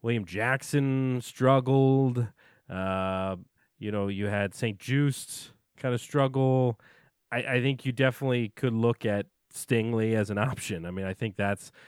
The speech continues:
if, if he's there and you don't wanna go wide receiver, I think you get Derek Stingley if, if, if that's more important to you. And then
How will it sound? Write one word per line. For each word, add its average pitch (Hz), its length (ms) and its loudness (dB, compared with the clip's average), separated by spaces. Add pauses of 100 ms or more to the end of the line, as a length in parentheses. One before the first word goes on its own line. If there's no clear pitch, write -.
(180)
if, 104 320 -6
if - 160 -8
he's 104 220 -2
there 110 200 2
and 107 80 0
you 92 80 -6
don't 107 260 -2
wanna 107 160 -2
go 104 100 2
wide 104 260 0
receiver, 101 460 -4
I 92 60 -4
think - 360 -12 (340)
you 104 60 -14
get 104 140 -4
Derek 98 220 -2
Stingley 101 540 -2
if, - 160 -10
if, 95 240 -10
if 98 220 -10
that's 92 240 -8
more 101 160 -2
important 104 400 -4
to 101 80 -8
you. 104 140 -2
And 107 80 -4
then 110 160 -2